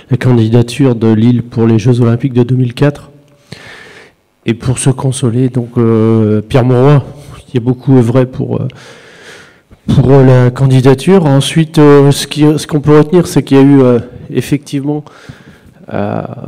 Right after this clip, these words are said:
un problème avec le milieu culturel local qui a tout de suite cru à l'Eldorado, et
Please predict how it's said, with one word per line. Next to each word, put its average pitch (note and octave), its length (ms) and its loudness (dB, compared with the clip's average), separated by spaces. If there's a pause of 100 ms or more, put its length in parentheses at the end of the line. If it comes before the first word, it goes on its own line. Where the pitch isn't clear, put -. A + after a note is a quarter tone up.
(120)
un - 240 -6
problème D3 420 2
avec C3 280 0
le C3 60 0
milieu C3 320 0
culturel B2 560 -2
local C3 440 0
qui - 120 -8
a A#2 60 -4
tout A#2+ 140 -10
de - 60 -14
suite B2 200 -8
cru C3 240 -2
à B2 40 2
l'Eldorado, A#2+ 760 2
et A#2+ 220 2